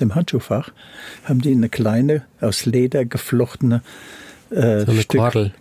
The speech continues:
Speaker 1: Kordel, wo du aufziehst.
Speaker 2: Oh.
Speaker 1: Das können die einfach.
Speaker 2: Welches Auto hat den schönsten Kotflügel?
Speaker 1: Hm, mein Mark zwei.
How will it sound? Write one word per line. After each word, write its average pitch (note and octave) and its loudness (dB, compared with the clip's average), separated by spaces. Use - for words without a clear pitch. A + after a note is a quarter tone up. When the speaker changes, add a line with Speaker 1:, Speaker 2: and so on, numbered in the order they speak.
Speaker 1:
Kordel, A#2+ 0
wo A2+ 0
du B2+ -6
aufziehst. F#2 -2
Speaker 2:
Oh. - -12
Speaker 1:
Das - 2
können B2 2
die B2+ 2
einfach. G2+ -6
Speaker 2:
Welches D#3+ 0
Auto C#3+ 0
hat A#2 -2
den A2 4
schönsten B2 0
Kotflügel? F2 -4
Speaker 1:
Hm, D#3+ 4
mein A2+ 2
Mark G#2 -2
zwei. A2+ -2